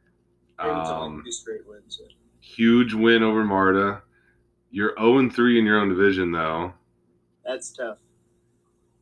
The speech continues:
Speaker 2: And your five losses were right in a row. Do you blame it on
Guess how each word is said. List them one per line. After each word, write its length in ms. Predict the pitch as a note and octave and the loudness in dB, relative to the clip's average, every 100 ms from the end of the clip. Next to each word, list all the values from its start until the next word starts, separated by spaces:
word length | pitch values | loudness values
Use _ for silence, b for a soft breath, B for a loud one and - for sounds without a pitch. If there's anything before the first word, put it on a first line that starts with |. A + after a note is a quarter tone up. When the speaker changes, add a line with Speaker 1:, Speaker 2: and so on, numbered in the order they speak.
| _ _ - | _ _ -8
Speaker 2:
And 120 | G2+ | -4
your 100 | F#2+ | -4
five 400 | - A2+ A2+ A#2 | -2 2 4 4
losses 460 | A2 A2 A2 G#2 F2+ | 4 4 2 -2 -2
were 120 | F#2 | 0
right 200 | F2+ G2 | 2 2
in 80 | G2 | 2
a 80 | F#2+ | 0
row. 460 | G2 F#2 E2 E2 E2 | 2 2 0 -6 -8
Do 100 | F2 | -10
you 180 | F#2 G#2 | -6 -4
blame 400 | G2 G#2 G#2+ G#2+ | -2 0 2 2
it 100 | G#2 | 2
on 440 | G2 F#2+ F#2 F2+ | 2 2 0 -4